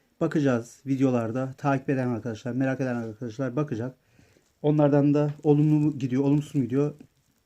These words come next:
e, yorumlarınızı bekliyorum. Takip ederseniz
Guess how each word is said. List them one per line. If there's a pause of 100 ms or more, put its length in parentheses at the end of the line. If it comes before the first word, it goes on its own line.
(580)
e, (300)
yorumlarınızı
bekliyorum. (800)
Takip
ederseniz